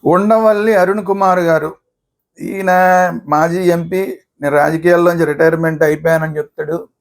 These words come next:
కానీ వచ్చి అన్ని రాజకీయాలే మాట్లాడుతుంటాడు. అప్పుడప్పుడు ఆ రాజమండ్రిలో ప్రెస్ మీట్లు పెట్టి ఏదో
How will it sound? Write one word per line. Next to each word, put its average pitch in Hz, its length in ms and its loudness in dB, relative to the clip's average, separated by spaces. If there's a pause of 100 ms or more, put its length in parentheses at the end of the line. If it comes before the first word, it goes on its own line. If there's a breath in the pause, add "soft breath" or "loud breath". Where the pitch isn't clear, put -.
(1080)
కానీ 170 180 0
వచ్చి 170 260 2
అన్ని 185 160 2
రాజకీయాలే 165 500 2
మాట్లాడుతుంటాడు. 139 540 -2
అప్పుడప్పుడు 151 840 0 (340)
ఆ 127 40 -2
రాజమండ్రిలో 151 580 0
ప్రెస్ 143 280 -8
మీట్లు 139 200 -8
పెట్టి 143 600 -4 (920)
ఏదో 143 520 4